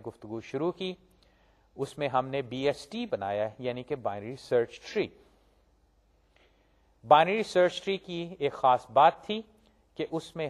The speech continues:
ہر نوڈ میں جو ویلیو ہے اس کے لیفٹ سب ٹری میں جتنی ویلیوز ہیں وہ اس ویلیو سے کم اور اس کے رائٹ سب ٹری میں جتنی ویلیوز ہیں اس نوڈ میں ویلیو سے زیادہ۔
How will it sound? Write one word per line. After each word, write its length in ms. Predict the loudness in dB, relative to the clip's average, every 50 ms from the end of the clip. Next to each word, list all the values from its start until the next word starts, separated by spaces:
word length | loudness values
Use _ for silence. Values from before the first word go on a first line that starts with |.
| 0 6 8
ہر 200 | 8 10 8 6
نوڈ 520 | 2 0 2 4 6 6 6 4 2 -2 -12 -20 -14
میں 140 | -10 -8 -8
جو 180 | -6 -4 -4 -4 0
ویلیو 400 | 0 2 2 0 0 -2 -6 -6 -4
ہے 200 | -4 -4 -4 -6 -8 -10 _ _ _ _ _ _ -8
اس 200 | -8 -8 -8 -8
کے 140 | -6 -6 -6
لیفٹ 420 | -4 0 4 4 4 4 2 -6
سب 320 | -10 -2 2 2 2 2 -2
ٹری 180 | -10 -10 -8
میں 140 | -6 -6 -8
جتنی 380 | -8 -10 -14 -14 -10 -8 -8 -2
ویلیوز 500 | 0 2 2 2 0 -2 -6 -8 -6 -6
ہیں 120 | -6 -6
وہ 180 | -4 -4 -4 -4 -2
اس 200 | -4 -6 -6 -4
ویلیو 320 | 0 0 2 0 0 -4 -10
سے 180 | -8 -8 -10 -6 _
کم 240 | 2 2 2 0 -2 -14 _ _ _ _ _ _ _ _ _
اور 240 | 2 4 4 4 4 0 -4
اس 160 | -10 -12 -10 -8
کے 160 | -6 -4 0
رائٹ 280 | 2 4 4 4 2
سب 300 | 0 2 2 2 2 0
ٹری 140 | -6 -10 -8
میں 120 | -8 -8 -10
جتنی 320 | -10 -12 -12 -10 -8 -4
ویلیوز 400 | 0 0 0 0 0 -4 -6 -6
ہیں 80 | -6 -6 -6
اس 220 | -10 -12 -14 -18 _ _ -20
نوڈ 380 | -14 -8 -4 -2 -2 -2 -2 -6
میں 120 | -8 -8 -4
ویلیو 280 | -2 -2 -2 -4 -6 -10
سے 260 | -10 -8 -8 -8 -8 -8 _ _ -18
زیادہ۔ 460 | -12 -4 2 4 4 4 4 0 -6